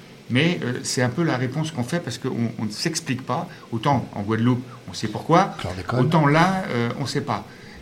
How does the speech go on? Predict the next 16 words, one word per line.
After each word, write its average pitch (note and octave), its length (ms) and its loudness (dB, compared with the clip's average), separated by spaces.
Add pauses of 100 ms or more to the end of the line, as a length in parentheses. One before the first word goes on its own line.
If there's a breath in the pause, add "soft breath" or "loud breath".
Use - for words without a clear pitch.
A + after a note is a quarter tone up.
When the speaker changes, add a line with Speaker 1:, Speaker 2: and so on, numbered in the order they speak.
(140)
Speaker 1:
Donc, C#3 320 0
euh, A2+ 360 4 (680 loud breath)
je - 180 -8
me A#2+ 80 2
projette B2 380 0
en B2+ 60 -2
disant, A#2+ 240 0
bah, A2+ 100 2
dans A2+ 120 0
cent - 160 -2
mille A2 180 0
ans, E3 60 2
effectivement, C#3+ 760 -2
euh, G#2+ 140 -2 (180)
ces - 200 -4
déchets-là A#2 520 0